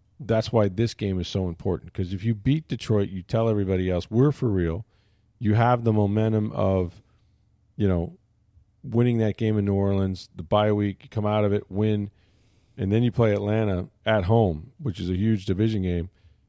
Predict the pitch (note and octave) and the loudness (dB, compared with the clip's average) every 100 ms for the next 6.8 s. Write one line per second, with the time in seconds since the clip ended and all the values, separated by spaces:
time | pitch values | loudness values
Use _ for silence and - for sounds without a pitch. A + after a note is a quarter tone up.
0 | - - G#2+ C3 E3+ E3+ C#3+ - A#2 A2+ | -20 -4 -2 0 2 4 2 0 -2 -2
1 | - A#2 G#2+ E3 F3 B2 G#2+ A2+ A#2+ - | 0 0 0 -2 -2 -2 0 0 0 -2
2 | _ - B2+ A2 G2+ - _ _ _ _ | _ -6 -2 -2 -4 -10 _ _ _ _
3 | - C3 C3+ B2 C3 B2 B2 A#2 - - | -2 0 2 2 2 2 0 -2 -4 -14
4 | - - A2 A#2+ B2 B2+ A#2+ B2+ A#2 A#2+ | -20 -10 -2 -2 -2 -2 0 0 0 0
5 | C3 A#2+ A2+ A#2+ G#2+ A#2+ A#2+ A2+ A#2+ A#2 | 0 0 0 -2 0 0 0 0 -2 -4
6 | A2 A2+ A#2 - A#2+ A#2 A#2+ A#2 | -4 -4 -4 -4 -4 -2 -4 -6